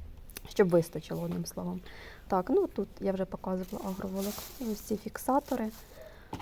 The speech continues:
Ось тут. Зараз покажу місце, де це все я буду прилаштовувати. Так, значить, ось це мій садочок. Тут, е, дуже все занедбане.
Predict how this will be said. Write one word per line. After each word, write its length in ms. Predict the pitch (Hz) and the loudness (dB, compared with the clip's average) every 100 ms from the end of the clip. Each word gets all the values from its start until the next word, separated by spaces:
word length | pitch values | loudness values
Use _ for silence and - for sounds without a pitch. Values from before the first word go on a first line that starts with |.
| - | -4
Ось 380 | 202 196 196 - - | -2 0 -2 -6 -8
тут. 160 | 202 - - - - - - - | -8 -8 -18 -12 -10 -8 -2 6
Зараз 300 | 240 233 226 | 8 8 6
покажу 380 | - 220 214 | 6 8 10
місце, 300 | 214 226 - | 8 8 6
де 120 | 196 220 | 4 4
це 140 | 214 | 2
все 240 | - 226 | 0 4
я 100 | 202 | 4
буду 340 | 196 220 214 208 - | 6 6 6 4 0
прилаштовувати. 1200 | - 220 214 208 - 190 190 190 202 233 - 247 294 - - - - - - - - - - - - - | 2 4 4 0 0 2 4 2 0 -4 -2 0 0 -4 -16 -16 -14 -14 -12 -14 -14 -16 -16 -16 -18 -6
Так, 320 | - 196 185 | 0 2 2
значить, 580 | 208 208 220 220 - - - | 4 4 4 0 -2 -8 -4
ось 180 | 226 240 | -2 -2
це 260 | - - 214 | -2 2 4
мій 160 | 214 | 4
садочок. 600 | 208 214 196 190 - 196 | 2 0 2 2 0 -10
Тут, 340 | - 220 220 - | 0 2 2 0
е, 240 | 214 202 196 | 2 2 2
дуже 260 | 220 220 | 2 2
все 240 | 208 - 208 | 0 0 2
занедбане. 640 | 208 220 247 233 226 | 4 4 4 6 8